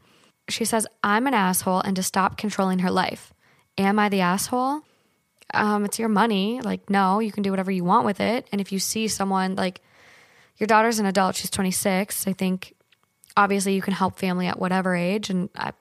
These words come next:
I'm twenty-seven and receive help from family. But if it's being abused and your help is not being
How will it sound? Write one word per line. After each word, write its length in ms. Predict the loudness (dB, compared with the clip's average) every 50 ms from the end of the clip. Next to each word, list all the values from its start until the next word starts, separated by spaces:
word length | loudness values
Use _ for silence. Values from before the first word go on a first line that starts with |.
| _ _ -6 -4
I'm 160 | -4 -4 -4
twenty-seven 480 | -4 -4 -2 -2 0 -2 -2 -2 0
and 60 | -2 -2
receive 360 | -4 -4 -4 -6 -6 -6 -8 _ _ _ -16 -8
help 240 | -4 -2 -4 -4
from 180 | -2 -4 -4 -2
family. 320 | -2 -2 -2 0 -2 -2
But 220 | 0 0 -2 -2 -4 -14 -20 -20 _ _ _ _ _ _ _ _ _ _ _ _ _ _ _ _ -4 -2
if 320 | -2 -2 -2 -4 -6 -6
it's 180 | -4 -4 -4 -8
being 300 | -4 -2 -2 0 0 0
abused 600 | -2 -2 -2 -2 0 0 0 0 -2 -2 -4 -4
and 60 | -2 -2
your 80 | -2 0
help 260 | 0 -2 -2 -2 -4
is 100 | -6 -4 -2
not 240 | -2 -2 -2 -4
being 340 | -6 -4 -4 -4 -4 -4 -6